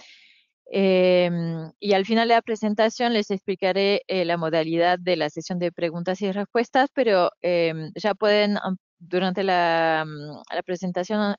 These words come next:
utilizar el bloque de preguntas que tienen a disposición en el panel de mando. Eh, bueno, la, dejo la palabra a Alberto, agradeciéndolos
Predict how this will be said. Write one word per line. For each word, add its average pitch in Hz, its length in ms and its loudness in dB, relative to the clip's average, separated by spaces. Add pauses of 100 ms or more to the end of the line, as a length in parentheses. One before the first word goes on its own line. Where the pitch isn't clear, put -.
utilizar 180 640 -4
el 185 140 0
bloque 180 280 -4
de 180 120 -2
preguntas 180 680 -2
que 180 160 -6
tienen 175 440 -6 (100)
a 185 80 -4
disposición 170 840 -6
en 170 180 -6
el 160 160 -6
panel 165 500 -6 (240)
de 196 140 0
mando. 117 440 -4 (1160)
Eh, 185 760 4
bueno, 208 320 0 (240)
la, 185 360 2
dejo 208 280 -2
la 220 140 4
palabra 214 880 2
a 165 880 0 (100)
Alberto, 226 840 2
agradeciéndolos 180 1600 0